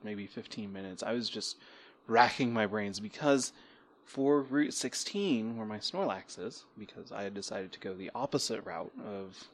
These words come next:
where Jolly M S did this week, um, I decided to go west instead of east, or south, I suppose. Um,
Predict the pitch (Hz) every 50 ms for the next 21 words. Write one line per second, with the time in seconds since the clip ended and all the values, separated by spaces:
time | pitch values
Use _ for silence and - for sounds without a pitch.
0 | - - 107 104 95 95 92 87 85 - 95 90 95 95 - 95 98 95 95 92
1 | 92 90 98 101 98 - - - - - - 92 92 87 - - - 87 - -
2 | - 87 87 87 - - - - - - - - - - - - 107 95 92 95
3 | 95 92 95 - - 101 98 95 - - - 98 92 92 107 107 - - - -
4 | - 113 - - - 113 104 - - - - - 151 139 117 123 - - - -
5 | - - _ - _ _ - _ - - 104 101 95 87 - - _ _ - -
6 | - 104 95 90 90 - - - - _ - 110 110 - - - - 87 90 92
7 | 101 - - - - - - - - - _ _ _ _ _ _ _ _ _ _
8 | - _ - - - - - 120 120 117 117 110 107 101